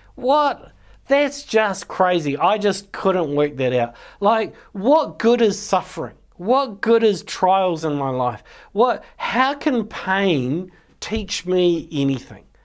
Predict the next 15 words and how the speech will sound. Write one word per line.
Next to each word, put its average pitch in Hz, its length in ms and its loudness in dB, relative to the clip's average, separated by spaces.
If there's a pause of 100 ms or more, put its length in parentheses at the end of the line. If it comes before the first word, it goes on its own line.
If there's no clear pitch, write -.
(220)
Like, 190 360 -2
that 233 300 0
just 180 280 0
sucks. - 300 0
I 226 180 2
wanna, 220 320 0 (180)
I 214 80 2
wanna 302 180 2
get 175 160 2
away 160 400 2
from 135 240 -4
pain. 127 240 -4
I 202 100 2
don't 254 140 0
wanna 131 260 -2